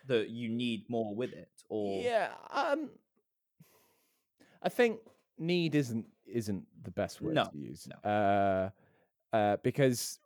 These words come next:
Speaker 2: uh, the quality of, like, Matt's movement and, and,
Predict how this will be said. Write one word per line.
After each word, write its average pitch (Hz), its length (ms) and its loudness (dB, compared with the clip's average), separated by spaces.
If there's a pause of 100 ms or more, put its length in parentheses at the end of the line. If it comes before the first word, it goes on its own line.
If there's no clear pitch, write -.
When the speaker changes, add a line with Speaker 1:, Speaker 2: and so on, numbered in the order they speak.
Speaker 2:
uh, 139 40 -10 (1000)
the 127 80 0
quality 139 480 4
of, 92 140 -2
like, 82 200 -2 (160)
Matt's - 340 -4
movement 87 440 -4 (120)
and, 82 260 -8
and, 82 280 -8